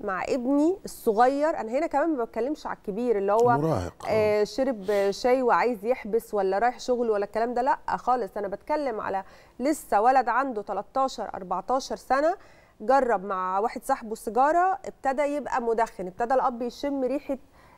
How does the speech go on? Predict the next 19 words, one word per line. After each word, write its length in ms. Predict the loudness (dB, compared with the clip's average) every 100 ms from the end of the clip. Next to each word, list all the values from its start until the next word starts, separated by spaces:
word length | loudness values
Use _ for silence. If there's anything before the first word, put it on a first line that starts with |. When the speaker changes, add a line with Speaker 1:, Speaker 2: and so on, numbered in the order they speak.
| -20
Speaker 1:
سجاير 540 | -2 0 2 4 4 0
في 140 | -2
اللبس. 440 | -2 -2 -2 -8 -10
النهاردة 460 | -6 0 2 2
يعملوا 380 | 0 0 -2 -2
إيه؟ 380 | -2 -4 -4 -6
يعني 300 | -4 -2 -4
ال-، 200 | -6 -6
الآباء 320 | -2 0 0 0
دول 140 | 0
برضو 380 | 0 -2 -2 -8 -10 -20 -20 -20 _ -12
يتصرفوا 500 | -10 -2 2 2 0
إزاي 280 | -4 0 0
مع 380 | 0 0 0 -2
النشء 460 | -2 -2 -2 -4 -10
الصغير 600 | -10 -6 -2 0 0 -4 -4
بدون 460 | 0 4 4 2 -2 -18 _ -2
تعنيف، 560 | 0 2 0 -4 -16 -10
بدون 440 | -2 0 0